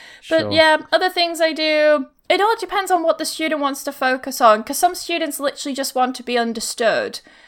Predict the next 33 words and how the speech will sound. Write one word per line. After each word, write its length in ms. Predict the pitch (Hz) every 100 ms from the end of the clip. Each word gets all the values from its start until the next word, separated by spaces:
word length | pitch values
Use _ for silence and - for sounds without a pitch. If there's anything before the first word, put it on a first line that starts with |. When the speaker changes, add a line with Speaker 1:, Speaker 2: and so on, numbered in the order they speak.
| - _ -
Speaker 1:
Um, 480 | 220 208 208 - 220
you 60 |
Speaker 2:
Mm. 20 | 226
Speaker 1:
know, 200 | 214 214 _ _ -
I 200 | 262 240 _ -
don't 300 | 285 294 269
really 460 | 247 262 262 247 - _ - -
get 240 | 277 269 247
many 200 | 254 247
students 480 | - 254 247 233
who 100 | 240
come 280 | 233 247 233
to 140 | 233 240
me 200 | 220 214
like, 360 | 208 196 - -
"Oh, 140 | 226
I 100 | 214
wanna 240 | 208 214
sound 340 | 226 233 214 208
like 200 | 202 220
a 40 | 208
native 260 | 208 214 -
speaker," 560 | - 240 240 233 185 170
because 300 | 202 214 220
I 80 | 214
think 260 | 220 220
I 120 | 208
kind 280 | - 226 214
of 220 | 208 - _ _ _ _ - - - - - -
put 260 | - -
them, 400 | 247 233 226 226 233
you 100 | 220
know 560 | 214 208 208 208 196